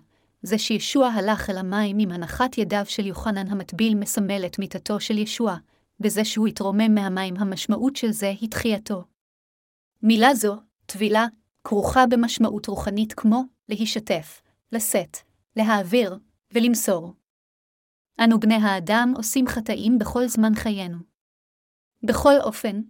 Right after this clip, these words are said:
ישוע הוטבל על ידי יוחנן המטביל. כאשר ישוע הוטבל על ידי יוחנן המטביל, חטאי העולם הועברו עליו. כל החטאים של כל המין האנושי הועברו על ישוע.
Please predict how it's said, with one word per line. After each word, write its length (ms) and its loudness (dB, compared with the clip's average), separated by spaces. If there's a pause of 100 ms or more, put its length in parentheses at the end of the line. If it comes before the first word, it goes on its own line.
(360)
ישוע 380 2
הוטבל 500 0
על 120 -2
ידי 200 -2
יוחנן 480 -4
המטביל. 580 -2 (1120)
כאשר 460 2
ישוע 420 2
הוטבל 520 0
על 100 -4
ידי 200 -4
יוחנן 500 -4
המטביל, 540 -2 (340)
חטאי 380 0
העולם 440 0 (100)
הועברו 380 0
עליו. 280 -2 (1120)
כל 180 4
החטאים 560 2
של 220 -4
כל 200 2
המין 320 4
האנושי 540 -2
הועברו 520 0
על 120 0
ישוע. 420 -4